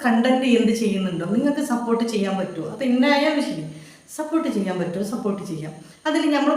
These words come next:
പറയുന്നത് നല്ലത് എന്തെങ്കിലും ഉണ്ടോ, അത് ഉൾക്കൊള്ളുക. അതുപോലെ തന്നെ മറ്റുള്ള അവരുടെ പേഴ്സണൽ കാര്യങ്ങളാണ്, അത് അവർ അവരുടെ ഇഷ്ടമാണ്. അപ്പൊ അതിനനുസരിച്ച് അവർ വിട്ടുകൊടുക്കുക. അല്ലാതെ ഒരു വിധവ കണ്ണെഴുതാൻ പാടില്ല, പൊട്ടു തൊടാൻ പാടില്ല, അവർക്ക് നല്ല ഡ്രസ്സ് അണിയാൻ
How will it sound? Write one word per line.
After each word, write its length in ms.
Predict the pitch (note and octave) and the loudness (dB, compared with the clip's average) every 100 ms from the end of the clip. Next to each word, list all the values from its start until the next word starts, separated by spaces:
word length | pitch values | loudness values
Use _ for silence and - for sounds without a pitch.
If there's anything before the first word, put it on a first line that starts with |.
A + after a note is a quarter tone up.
| D4 | 4
പറയുന്നത് 340 | A#3+ A#3 A#3+ A3+ | 6 4 4 2
നല്ലത് 280 | A3+ C#4+ C#4 | 2 2 2
എന്തെങ്കിലും 320 | G3+ G3 F#3 | 2 2 0
ഉണ്ടോ, 160 | F3 F3+ G#3 | -2 -2 0
അത് 80 | B3+ B3 - - - - _ G3+ | 0 -2 -6 -12 -20 -20 _ -4
ഉൾക്കൊള്ളുക. 500 | F#3 - F#3+ D3+ D3+ - - | -4 2 2 4 0 -2 0
അതുപോലെ 320 | A#3+ D#4+ C#4 B3 | 2 2 2 2
തന്നെ 200 | A3+ A3 B3 - - - - | 2 2 0 -2 -8 -16 -6
മറ്റുള്ള 380 | A#3+ B3 E4+ D4 D4 | -2 -2 -2 0 4
അവരുടെ 180 | B3+ B3+ | 4 4
പേഴ്സണൽ 360 | A3 G#3 A#3+ A#3 A3+ | 4 2 4 2 2
കാര്യങ്ങളാണ്, 500 | E3+ F3 F3+ E3+ G3 D4+ | 0 0 -2 -2 -2 -4
അത് 120 | E4 D#4 | -2 -2
അവർ 120 | D#4 C#4+ | 0 2
അവരുടെ 220 | A#3 A3+ | 2 0
ഇഷ്ടമാണ്. 420 | - - F3+ - - - - - C#4+ | -2 -4 -4 -4 -10 -16 -20 -12 -4
അപ്പൊ 120 | F4+ - | 2 2
അതിനനുസരിച്ച് 540 | E4 F#4+ B3+ A#3 A#3 | 4 2 2 2 4
അവർ 100 | F#3 F#3 | 4 2
വിട്ടുകൊടുക്കുക. 420 | E3 E3 C#3+ - D#3+ | 0 -4 -6 -6 -6
അല്ലാതെ 360 | F3 A3 C4+ C4 C4+ - - - | -2 -2 0 0 -2 -6 -10 2
ഒരു 100 | G#3+ B3 | 4 6
വിധവ 280 | A3+ G#3+ A3 B3+ B3+ | 6 6 6 6 6
കണ്ണെഴുതാൻ 460 | A3+ G3+ A3+ G#3+ G3+ | 6 4 4 4 4
പാടില്ല, 340 | F#3+ F3+ E3+ E3 F3+ E3+ | 2 2 0 -2 -4 -4
പൊട്ടു 200 | F#3 F#3 G#3+ | -6 0 2
തൊടാൻ 220 | G#3 G3+ F3 | 2 2 0
പാടില്ല, 380 | D#3+ E3 E3 E3+ G3+ - - - | -4 -4 -6 -6 -8 -10 -12 0
അവർക്ക് 320 | G#3+ A#3 A#3+ A#3+ A#3+ A#3 A3 - | 4 6 6 8 10 10 10 4
നല്ല 160 | G#3+ G#3+ G#3+ | 0 2 2
ഡ്രസ്സ് 320 | G#3 G3+ A3 G#3+ G#3 G3+ | 2 0 4 6 6 4
അണിയാൻ 240 | F#3+ F#3+ | 0 -2